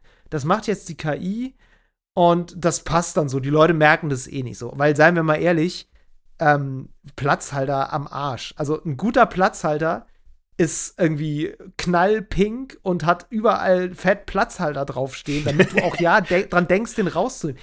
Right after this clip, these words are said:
Speaker 2: Ja.
Speaker 1: Nicht umsonst gibt es Lorem Ipsum Text,
Speaker 2: Ja.
Speaker 1: der absichtlich in Fake-Latein geschrieben ist,
Speaker 2: Ja.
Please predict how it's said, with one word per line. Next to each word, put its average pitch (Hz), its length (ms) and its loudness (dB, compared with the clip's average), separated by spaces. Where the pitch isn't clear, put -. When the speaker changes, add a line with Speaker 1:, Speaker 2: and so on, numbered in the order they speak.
Speaker 2:
Ja. 110 140 4
Speaker 1:
Nicht - 140 2
umsonst 214 420 0
gibt 190 180 -6
es 170 120 -8
Lorem 202 360 2
Ipsum 170 440 -4
Text, - 400 -8
Speaker 2:
Ja. 107 100 0
Speaker 1:
der - 180 4
absichtlich 190 500 -2
in 175 80 0
Fake-Latein 147 880 -4
geschrieben 135 500 -8
ist, - 340 -8
Speaker 2:
Ja. 104 180 -6